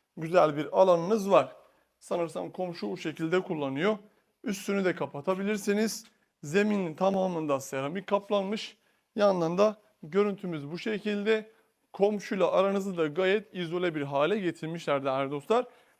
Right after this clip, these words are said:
Zaten tamamen ön tarafa bakıyorsunuz. Bakın tamamen ön tarafa bakıyorsunuz.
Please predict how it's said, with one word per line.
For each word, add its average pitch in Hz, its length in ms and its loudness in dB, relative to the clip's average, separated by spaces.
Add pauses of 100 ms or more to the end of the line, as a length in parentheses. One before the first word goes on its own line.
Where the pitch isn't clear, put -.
Zaten 202 400 -2
tamamen 226 640 2
ön 190 180 0
tarafa 160 380 4
bakıyorsunuz. 135 600 -4
Bakın 160 260 -4
tamamen 185 680 2 (440)
ön 190 200 0
tarafa 170 360 -2
bakıyorsunuz. 214 680 -2